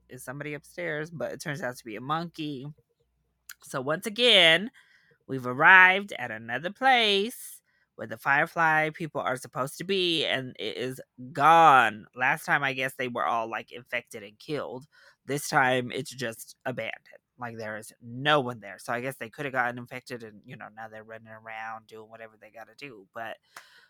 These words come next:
um, yeah, they've been run up out of there.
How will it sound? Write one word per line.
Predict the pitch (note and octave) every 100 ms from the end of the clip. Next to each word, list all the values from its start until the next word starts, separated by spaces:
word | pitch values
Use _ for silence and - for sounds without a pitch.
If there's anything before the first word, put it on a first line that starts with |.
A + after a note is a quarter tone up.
| _ _ -
um, | D#3 D#3 D3 C#3 C#3 D3+ - - - -
yeah, | G3+ C#4 B2 - _ _
they've | D3 D3+ D#3
been | E3 E3+ E3+ -
run | B2+ C#3+ D3+ F3+
up | C#3 D#3 -
out | C3+ E3+
of | E3
there. | A#2+ G#2+ -